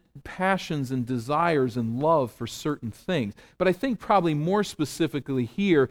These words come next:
it is not to love the possessions, the technologies, the entertainment opportunities, the systems of this world,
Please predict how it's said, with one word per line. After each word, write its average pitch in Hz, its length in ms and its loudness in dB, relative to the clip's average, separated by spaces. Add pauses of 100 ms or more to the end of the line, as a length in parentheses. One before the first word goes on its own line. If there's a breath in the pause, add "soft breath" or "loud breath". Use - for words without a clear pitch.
(180 loud breath)
it 170 120 6
is 143 140 4
not 180 440 4
to 240 120 -2
love 180 520 6
the 160 80 2
possessions, 175 920 2 (180 loud breath)
the 156 100 2
technologies, 175 1080 4 (200 soft breath)
the 165 160 4
entertainment 185 680 2
opportunities, 170 1000 2 (320 soft breath)
the 170 140 4
systems 190 760 2
of 143 140 2
this 151 220 2
world, 139 640 4